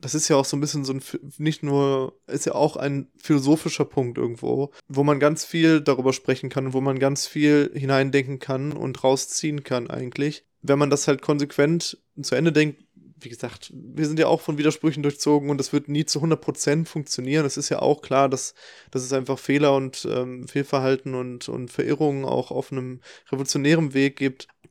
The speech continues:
Wenn wir uns das einmal wieder dann vor Augen führen,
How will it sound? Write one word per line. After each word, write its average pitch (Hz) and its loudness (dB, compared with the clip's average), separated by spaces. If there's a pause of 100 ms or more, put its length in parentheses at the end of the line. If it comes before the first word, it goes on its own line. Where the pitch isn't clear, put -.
Wenn 139 0
wir 135 6
uns 143 -4
das 151 2
einmal 143 0
wieder 139 4
dann 139 -2
vor 127 -2
Augen 165 4
führen, 170 2